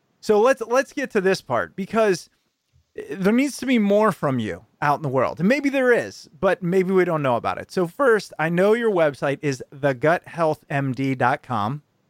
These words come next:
What, what's going on with you? How are you getting this into the world? You know, how are you fighting the good fight against the incorrect information that lives on the internet?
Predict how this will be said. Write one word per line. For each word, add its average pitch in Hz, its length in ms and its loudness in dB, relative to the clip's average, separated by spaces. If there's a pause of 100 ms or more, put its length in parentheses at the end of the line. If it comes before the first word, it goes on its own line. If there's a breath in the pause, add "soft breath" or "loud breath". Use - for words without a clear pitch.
(960)
What, 156 300 -4 (340)
what's 247 260 -2
going 349 240 2
on 294 160 2
with 175 160 0
you? 123 100 -6
How 233 220 0
are 311 80 0
you 269 180 -2
getting 214 340 -2
this 202 180 -6
into 185 240 -4
the 165 100 2
world? 127 460 2
You 135 80 -6
know, 135 80 -2
how 202 280 0
are 220 80 4
you 202 200 -2
fighting 175 400 0
the 156 80 -2
good 143 240 0
fight 131 360 0
against 131 480 -4
the 123 380 -2
incorrect 143 560 0
information 120 580 -4
that 107 140 -2
lives 110 200 -2
on 107 100 -2
the 101 100 -6
internet? 92 400 -6